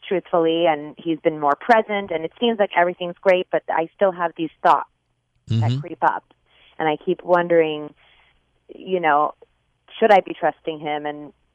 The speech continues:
Speaker 1: I just, I don't know how to eliminate those thoughts.
Speaker 2: Okay. Uh, I gotta ask you this. You said he didn't, he cheats on me, but, you know, it's not romantic. So how was he cheating on you if it was not romantically?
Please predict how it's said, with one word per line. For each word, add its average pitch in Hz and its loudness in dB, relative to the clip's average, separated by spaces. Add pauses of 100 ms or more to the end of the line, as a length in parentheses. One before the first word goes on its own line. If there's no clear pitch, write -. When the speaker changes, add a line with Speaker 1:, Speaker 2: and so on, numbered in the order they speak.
(180)
Speaker 1:
I - -2
just, 185 -2
I 170 2
don't 180 2
know 175 2
how 160 -6 (140)
to 151 -2 (240)
eliminate 180 0
those 220 -2
thoughts. 233 0 (1000)
Speaker 2:
Okay. 135 -2 (260)
Uh, 143 0 (320)
I 139 0
gotta 143 0
ask 110 -2
you 110 0
this. 101 -4
You 101 -4
said 107 -2
he 110 -4
didn't, 110 -4
he 90 -8
cheats - -4
on 110 -2
me, 110 0
but, 95 -4
you 69 -6
know, 98 -4
it's 95 -6
not 110 -4
romantic. 98 -2
So 101 -4
how 131 -4
was 113 -2
he 104 -2
cheating 107 -4
on 95 -2
you 95 -2
if - -6
it 101 -4
was 90 -4
not 95 -4
romantically? 90 -6